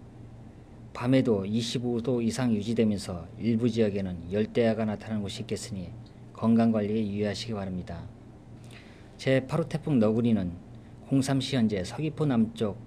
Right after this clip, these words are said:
약 사백구십 킬로 부근 해상에서 시속 이십삼 킬로의 속도로 북북 동진하고 있으며 중심기압은 구백오십 헥토파스칼, 중심 부근 최대 풍속은 초속 사십삼 미터의 강한 중형 태풍입니다.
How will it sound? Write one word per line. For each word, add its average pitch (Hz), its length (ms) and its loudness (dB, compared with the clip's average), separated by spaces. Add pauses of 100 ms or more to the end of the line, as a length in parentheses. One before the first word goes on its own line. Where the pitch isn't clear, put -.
(140)
약 107 180 -2
사백구십 - 720 -4
킬로 123 220 -2
부근 120 340 -2
해상에서 117 640 -2 (520)
시속 127 420 -4
이십삼 120 480 -4
킬로의 131 300 -2
속도로 92 540 -4 (120)
북북 120 400 -8
동진하고 113 400 0
있으며 92 460 -8 (800)
중심기압은 127 800 2
구백오십 117 500 0
헥토파스칼, 110 720 -6 (680)
중심 139 360 2
부근 113 320 0
최대 151 260 -2
풍속은 113 500 -2
초속 - 420 -4
사십삼 135 560 -6
미터의 117 380 -4
강한 113 320 0
중형 110 320 -2
태풍입니다. 101 720 -4